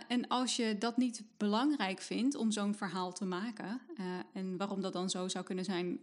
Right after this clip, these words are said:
daar gaan we het denk ik later nog over hebben. Maar als je dat niet,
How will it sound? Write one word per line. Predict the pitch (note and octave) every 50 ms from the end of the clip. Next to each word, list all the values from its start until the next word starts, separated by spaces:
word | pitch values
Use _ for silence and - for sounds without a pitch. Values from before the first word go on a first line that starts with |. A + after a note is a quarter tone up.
| - -
daar | G3 G3
gaan | - - F#3+ F#3
we | F#3 F#3
het | F#3 -
denk | - F#3+ F#3 -
ik | - -
later | F#3+ F#3 G3 G#3+ G#3+ G3+
nog | F#3 - -
over | G3 F#3 - G3+
hebben. | G#3 A3+ G#3 G3 G3
Maar | G3 F#3+ F#3+ G3 G#3 - - - - - - - - _ _ _ _ -
als | - B3+ C4+ C4
je | - C4+
dat | A3 A#3 A3+ G#3+
niet, | A#3 A3+ C4+ E4 - - - -